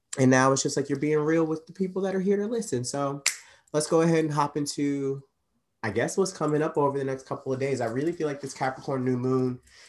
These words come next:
you know, that energy probably has been looming since, I'll say, maybe, like, Saturday evening going into Sunday morning. Um, as far as just, like, this,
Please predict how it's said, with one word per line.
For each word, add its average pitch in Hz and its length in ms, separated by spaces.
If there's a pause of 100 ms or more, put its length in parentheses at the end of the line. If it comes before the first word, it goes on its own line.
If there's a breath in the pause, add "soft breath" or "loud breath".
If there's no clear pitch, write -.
(120 soft breath)
you 123 80
know, 123 40
that 120 200
energy 123 280
probably 180 380
has 139 80
been 117 220
looming 110 320
since, 113 220
I'll 170 180
say, 120 160
maybe, 107 200
like, 98 160
Saturday 104 540
evening 104 260
going 98 240
into 95 200
Sunday 101 340
morning. 131 540 (460 loud breath)
Um, 107 380
as 120 160
far 113 280
as 107 120
just, 107 220
like, 98 240
this, - 440